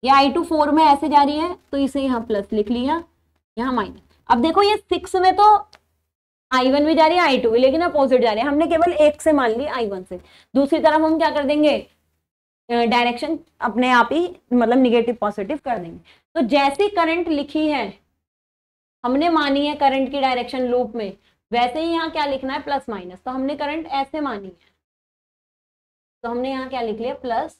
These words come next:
माइनस, इस तरीके से लिख लिया। ऐसे ही अब इसमें क्या लगाओ, सेम देखो लूप लगा, फर्क नहीं पड़ता ये बैटरी कैसी है, हम लूप में करंट खुद मानेंगे। अगर करंट माइनस में आई तो इसका मतलब हमने करंट गलत मानी है,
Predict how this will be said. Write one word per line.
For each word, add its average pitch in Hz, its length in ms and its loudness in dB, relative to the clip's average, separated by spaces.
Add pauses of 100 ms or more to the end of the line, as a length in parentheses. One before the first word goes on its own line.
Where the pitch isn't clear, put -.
(140)
माइनस, 208 420 -8
इस 262 140 -8
तरीके 208 340 -6
से 294 140 -4
लिख 226 200 -2
लिया। 233 280 -4 (380)
ऐसे 269 240 -2
ही 359 80 0
अब 339 140 4
इसमें 311 260 -2
क्या 302 140 4
लगाओ, 285 340 2
सेम 339 380 0
देखो 320 200 0
लूप 302 260 0
लगा, 208 240 -2 (520)
फर्क 311 240 4
नहीं 349 200 2
पड़ता 330 280 2 (400)
ये 302 140 2
बैटरी 294 420 4
कैसी 294 380 -2
है, 190 140 -6 (480)
हम 311 200 6
लूप 359 300 6
में 339 140 2
करंट 339 300 4
खुद 349 220 2
मानेंगे। 240 420 4
अगर 262 280 8
करंट 320 300 4
माइनस 285 380 2
में 294 80 2
आई 277 100 0
तो 330 80 0
इसका 320 180 0
मतलब 311 200 4
हमने 285 280 2
करंट 285 320 2
गलत 262 280 4
मानी 185 240 -8
है, - 140 -18